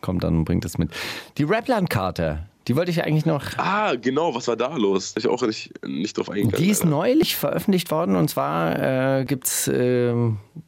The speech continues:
Speaker 1: du weißt ja, Spotify ist ein unglaublich gutes Tool, um so Analytics zu machen,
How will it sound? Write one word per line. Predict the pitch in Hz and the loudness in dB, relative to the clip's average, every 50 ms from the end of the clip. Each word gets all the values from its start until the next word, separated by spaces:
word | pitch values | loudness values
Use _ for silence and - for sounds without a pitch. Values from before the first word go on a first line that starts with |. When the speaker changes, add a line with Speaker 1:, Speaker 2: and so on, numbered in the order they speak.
| _ - - - - | _ -20 -20 -20 -16
Speaker 1:
du | - 104 101 95 | -12 -6 0 2
weißt | 104 110 120 - | 2 2 4 2
ja, | 127 107 | 0 0
Spotify | 92 - 113 110 - - 110 104 | 0 0 -2 -2 -2 0 0 0
ist | 92 - | 0 2
ein | 95 98 98 98 101 - 92 | 2 4 4 4 2 2 0
unglaublich | 120 117 117 123 120 113 101 92 92 - - - _ _ | 2 2 2 4 2 2 2 0 -2 -2 -6 -12 _ _
gutes | - 123 127 127 - 123 104 - | 0 2 2 2 2 0 0 0
Tool, | - - - - 127 127 139 139 139 131 127 127 - - | 0 0 2 4 4 4 4 4 4 4 2 2 2 2
um | - 101 104 | 2 2 2
so | 101 92 101 101 | 4 2 2 0
Analytics | - - 110 107 104 104 135 - - 147 - - - | 0 2 2 2 2 2 2 0 0 -2 -2 -2 0
zu | - 143 | 2 2
machen, | 139 139 139 160 175 | 2 2 2 2 2